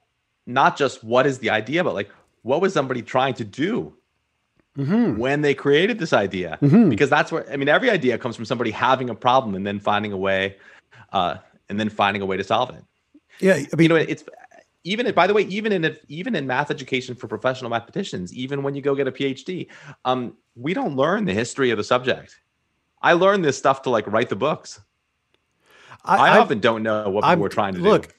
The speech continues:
Speaker 2: I, as a, as a per-, as a science journalist, like, I usually, one of the, one of the tricks of science journalism is to go into the history of an idea and to use that as the narrative that helps leaven the bread, right? So you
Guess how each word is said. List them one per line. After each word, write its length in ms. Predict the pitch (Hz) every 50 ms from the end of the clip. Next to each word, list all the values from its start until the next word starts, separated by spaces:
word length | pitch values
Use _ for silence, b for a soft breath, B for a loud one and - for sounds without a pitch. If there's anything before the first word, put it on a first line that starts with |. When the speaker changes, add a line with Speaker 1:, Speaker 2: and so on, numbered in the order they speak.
| _
Speaker 2:
I, 160 | - 147 160
as 200 | 156 156 156 139
a, 160 | 165 160 160 - -
as 160 | 165 151 143
a 60 | 151 135
per-, 280 | - - 196 202 185
as 140 | 147 151 131
a 100 | 139 135
science 380 | - - 151 170 185 170 143 -
journalist, 680 | - 139 143 143 123 113 104 98 - - - - _ _ _ _
like, 320 | - 131 120 110 - - _ -
I 500 | 127 120 131 147 147 151 147 147 143 139 120 117 131 - _ _ _ _ _ _ _ _ _ _ _ _ _ _ _ _ _ - -
usually, 500 | 190 147 160 196 196 180 185 160 143 143
one 220 | 143 139 131 156 180
of 60 | 165
the, 80 | 160
one 180 | 147 143 143 160
of 60 | 147
the 60 | 131
tricks 460 | 113 - - - - 151 143 - - 113
of 80 | 98
science 260 | - 120 113 110 104
journalism 460 | - 175 175 165 147 127 110 117 110 107
is 180 | 107 98 - -
to 180 | - 127 117
go 260 | 110 107 127 120 127
into 160 | 131 117 110 110
the 80 | 107 98
history 400 | 104 123 - - - 117 107 107
of 120 | 104 98
an 100 | 101 95
idea 640 | 98 95 95 90 107 117 123 110 98 87 87 87 - -
and 220 | 123 117 110 104 104
to 460 | 110 110 104 104 101 98 98 101 104 _ _ _ _ _ _ _ _ _
use 320 | 127 123 139 156 160 135
that 220 | 131 127 113 110 107
as 180 | 117 117 107
the 100 | 92 117
narrative 500 | 110 110 135 180 185 151 113 98 98 92
that 120 | 101 107 92
helps 460 | 101 120 123 120 - - - - - _ _ -
leaven 340 | 120 127 127 120 127 120
the 80 | 107 107
bread, 320 | 90 127 147 131 104 87
right? 280 | 80 90 92 110 120 113
So 140 | - - 123
you 280 | 110 113 120 120 117